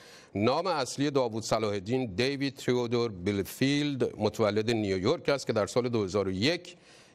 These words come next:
یکی از بازیگران فیلم قندهار ساخته محسن مخمل باف می‌شود. داوود صلاح الدین یک هفته بعد از ترور علی اکبر طباطبایی وارد ایران می‌شه، یعنی در میره، میره ایران.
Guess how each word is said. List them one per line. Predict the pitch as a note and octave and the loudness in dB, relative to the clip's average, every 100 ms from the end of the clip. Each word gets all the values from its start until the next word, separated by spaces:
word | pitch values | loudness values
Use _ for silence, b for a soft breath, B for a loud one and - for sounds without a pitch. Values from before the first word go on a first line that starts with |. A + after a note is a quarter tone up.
| - | -2
یکی | A2 F3 D3+ D#3 | 0 0 0 0
از | C#3 C#3 C3+ B2+ - - | 2 0 -2 -8 -12 -6
بازیگران | G#2 A2+ G#2+ G#2 G#2+ G#2+ C3 | 2 2 2 0 2 2 0
فیلم | - - B2 A#2+ | -2 0 2 2
قندهار | - - A2 G#2 G2 F#2+ C3 | 0 0 0 0 0 2 0
ساخته | C3 - G#2 - A2+ A#2 | 0 -2 -2 0 -2 0
محسن | A#2 G2 - - A2+ | 0 -2 -2 0 0
مخمل | A#2 G2 - - F#2+ F2 | 0 -2 -2 -2 -2 0
باف | G2+ G2+ - C2+ | 0 0 -2 -10
می‌شود. | - - - - - - _ _ - _ - _ _ - - - - B B B B B B B B B B - - | -10 -10 -12 -20 -20 -20 _ _ -20 _ -20 _ _ -20 -20 -20 -20 B B B B B B B B B B -10 0
داوود | F3 G3+ | 2 2
صلاح | - F#3+ F3+ | 0 0 0
الدین | F3 D#3+ F3+ E3+ | -2 -2 -2 0
یک | D#3 G#3 - | -2 -2 0
هفته | E3+ - - D#3 D#3 D3 B B B B - | -2 0 0 0 -2 -6 B B B B -10
بعد | G2 A#2+ E3+ | 0 0 2
از | D#3+ - | -2 -2
ترور | - B2 B2 B2+ A#2+ | -2 0 0 0 0
علی | G#2+ | 0
اکبر | G#2+ - A2 | -2 0 0
طباطبایی | G#2 G2 G2+ G#2 G2+ G2 | 0 0 0 -2 -2 -2
وارد | F2+ F#2 | -2 -2
ایران | F#2+ E2+ E2 | -2 0 -2
می‌شه، | D2+ D2+ D#2+ | -2 -6 -2
یعنی | F2+ | -2
در | F2 G2+ G2 | 2 0 0
میره، | G2 F#2 | -2 -4
میره | F#2 E2+ | -2 -4
ایران. | C#2 | -4